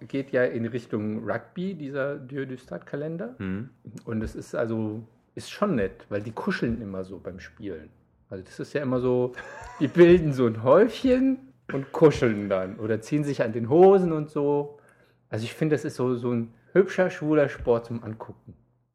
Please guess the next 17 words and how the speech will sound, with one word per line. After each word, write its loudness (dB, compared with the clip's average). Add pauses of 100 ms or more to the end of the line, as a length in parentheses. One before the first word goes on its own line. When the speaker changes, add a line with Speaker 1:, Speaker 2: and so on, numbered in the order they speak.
(280)
Speaker 1:
Die -8
Männer 0
sind -4
auch 0 (840)
Speaker 2:
Massig. -4 (500)
Speaker 1:
nett. 0
Speaker 2:
Wenn -2
man 4
auf 2
massige -4
Männer -6
steht. -6
Speaker 1:
Ja, 0
die -4
sind -2
nicht -4
so, 0